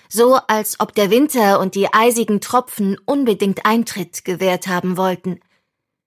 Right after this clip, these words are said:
Sie schloss für einen Augenblick die Augen. „Oh la la, Ursula, bist du da?“ Wieder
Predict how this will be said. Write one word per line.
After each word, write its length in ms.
Sie 160
schloss 360
für 240
einen 300
Augenblick 640
die 200
Augen. 460
„Oh 80
la 200
la, 220
Ursula, 500
bist 220
du 80
da?“ 320
Wieder 420